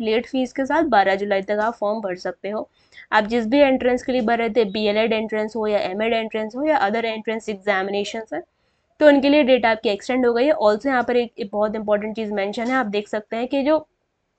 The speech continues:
प्रवेश परीक्षा तिथि है, वो इक्कीस जुलाई हो गई है, ठीक है, को संपन्न कराया जाना प्रस्तावित है। अभी आपकी जो यहाँ पर डेट आई थी, वो आपका था, ठीक है, ये आपका जून का था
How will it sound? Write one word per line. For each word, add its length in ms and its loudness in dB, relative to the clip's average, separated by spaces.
प्रवेश 480 6
परीक्षा 460 0
तिथि 320 -2
है, 140 0
वो 140 2
इक्कीस 520 -2
जुलाई 420 0
हो 220 -4
गई 340 -4
है, 140 0
ठीक 160 -4
है, 120 6
को 160 -2
संपन्न 540 -2
कराया 340 0
जाना 260 -2
प्रस्तावित 640 -6
है। 120 0
अभी 260 0
आपकी 380 -2
जो 120 -2
यहाँ 240 -2
पर 80 0
डेट 300 -2
आई 160 0
थी, 220 -6
वो 180 10
आपका 440 4
था, 300 -2
ठीक 200 2
है, 100 8
ये 100 6
आपका 300 4
जून 480 2
का 180 4
था 300 -6